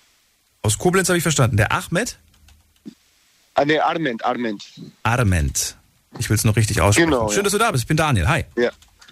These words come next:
Speaker 2: Hi, guten Tag.
Speaker 1: Arment, an welchem Punkt in deinem Leben stehst du gerade?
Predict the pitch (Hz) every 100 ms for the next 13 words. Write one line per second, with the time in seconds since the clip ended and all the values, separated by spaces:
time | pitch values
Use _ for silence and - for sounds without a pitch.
0 | _ _ _ - - - 147 156 135 127
1 | 147 131 - - - _ _ 233 139 80
2 | - - - - - 151 156 214 233 214
3 | - 202 - 151 139 139 131 123 123 113
4 | 117 107 - - 64 60 -